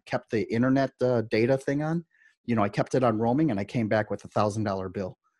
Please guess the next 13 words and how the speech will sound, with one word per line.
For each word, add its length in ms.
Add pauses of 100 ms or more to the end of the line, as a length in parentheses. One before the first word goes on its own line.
(280)
you 100
know, 120
for 160
roaming. 420
So, 320 (140)
you 140
know, 120
that 180
got 160
expensive 540
really 200
quick, 240 (360)
right? 240